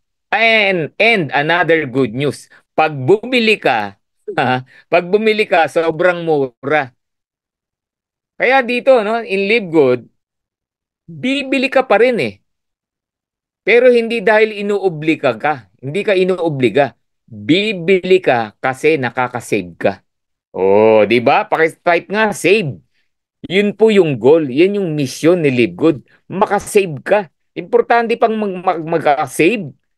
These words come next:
Yes, importante po yan. Pag namamalengke ka nga, tawad ka ng tawad eh. Pag nasa grocery ka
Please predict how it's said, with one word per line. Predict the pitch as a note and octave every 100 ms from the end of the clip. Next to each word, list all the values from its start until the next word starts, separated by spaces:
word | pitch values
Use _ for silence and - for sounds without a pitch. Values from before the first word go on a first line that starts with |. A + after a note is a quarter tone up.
| _ _ _
Yes, | F4 A4+ E4 - _ _ -
importante | G#3+ A#3 A#3 A#3+ A#3 A#3
po | A#3+ B3
yan. | C4
Pag | A2+
namamalengke | A#2 B2+ B2 C3+ C#3+ C#3 C#3
ka | D#3
nga, | G3 G#3+
tawad | A#2 G#2+ A2+
ka | G#2+ B2
ng | B2+ B2
tawad | A#2+ A#2 E3+ F3+ C#3
eh. | B2+ _ _ _ _ _
Pag | - B2+ C3+
nasa | D3 C3+ C#3+
grocery | C3 D3+ D3 E3+ E3
ka | E3 A#3 F3